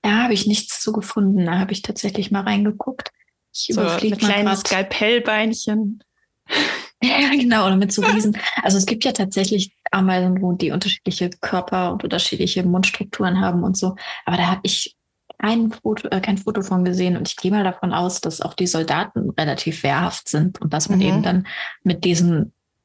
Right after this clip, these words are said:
Speaker 1: Beißwerkzeugen eben auch ein Beinchen abtrennen kann.
Speaker 2: Ja gut, das können die ja bei anderen auch. Ich hab das mal, ähm, beobachtet, wie die eine tote Heuschrecke zerlegt haben. Also es hat
Speaker 1: Mhm.
Speaker 2: lang gedauert. Ich saß dann da auf dem Boden <laughs> und hab
Speaker 1: Ja.
Speaker 2: zugeschaut,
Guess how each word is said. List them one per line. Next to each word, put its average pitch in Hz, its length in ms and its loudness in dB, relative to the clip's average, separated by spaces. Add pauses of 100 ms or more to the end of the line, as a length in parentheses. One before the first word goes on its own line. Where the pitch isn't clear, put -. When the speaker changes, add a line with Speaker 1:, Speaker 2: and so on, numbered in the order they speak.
(140)
Speaker 1:
Beißwerkzeugen 180 760 0
eben 170 240 0
auch 170 180 -2
ein 180 60 2
Beinchen 190 320 0
abtrennen 160 500 -2
kann. 185 300 0 (920)
Speaker 2:
Ja 185 80 0
gut, 185 200 0
das 185 120 -2
können 190 200 0
die 185 80 0
ja 175 120 2
bei - 100 -2
anderen 185 300 0
auch. 202 240 -4
Ich - 120 -10
hab 196 120 -6
das - 140 -2
mal, 185 240 0 (640)
ähm, 196 160 2
beobachtet, 190 540 -2
wie 185 80 -2
die 190 160 2
eine 185 300 -2
tote 190 300 -4
Heuschrecke 196 440 0
zerlegt 190 420 0
haben. 214 240 0
Also 196 160 0
es 226 120 0
hat 208 80 4
Speaker 1:
Mhm. 214 100 2
Speaker 2:
lang 262 220 2
gedauert. 262 440 -2
Ich 254 120 -8
saß 220 180 -4
dann 208 160 -4
da 208 80 -2
auf 208 100 -6
dem 202 120 0
Boden 220 260 0
<laughs> 254 200 2
und - 40 0
hab 254 80 0
Speaker 1:
Ja. 254 60 -6
Speaker 2:
zugeschaut, 226 520 0